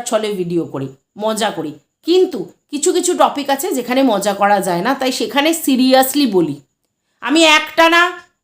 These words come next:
একভাবে দশ মিনিট, পনেরো মিনিট, কুড়ি মিনিট, পঁচিশ মিনিট, চৌত্রিশ মিনিট কথা বলে যেতে পারি। হ্যাঁ, এটা আর্ট, আমি পারি। আশ্চর্য লাগে। আমি কখনোই কথা বলতে বলতে,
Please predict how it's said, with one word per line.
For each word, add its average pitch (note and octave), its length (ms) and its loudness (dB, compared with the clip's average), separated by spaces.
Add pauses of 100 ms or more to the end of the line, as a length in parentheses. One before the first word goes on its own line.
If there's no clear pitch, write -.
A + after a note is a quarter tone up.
একভাবে D#4+ 680 0 (560)
দশ D4 260 2
মিনিট, E4 280 2
পনেরো D4+ 200 6
মিনিট, D#4+ 260 4
কুড়ি D#4 160 4
মিনিট, D#4+ 300 4
পঁচিশ C#4+ 300 0
মিনিট, D#4 220 0
চৌত্রিশ C#4+ 380 2
মিনিট D4+ 240 2
কথা B3 240 2
বলে A#3+ 180 2
যেতে A3+ 180 -2
পারি। D#3+ 220 -2 (1200)
হ্যাঁ, D#4 200 -4
এটা D#4+ 140 6
আর্ট, D#4 420 6 (960)
আমি C4 160 -4
পারি। D4 440 2 (3250)
আশ্চর্য C4 800 -2
লাগে। E3+ 440 0 (1000)
আমি D#4+ 440 0
কখনোই D4+ 520 4
কথা C#4 280 4
বলতে C4+ 260 4
বলতে, C#4+ 480 4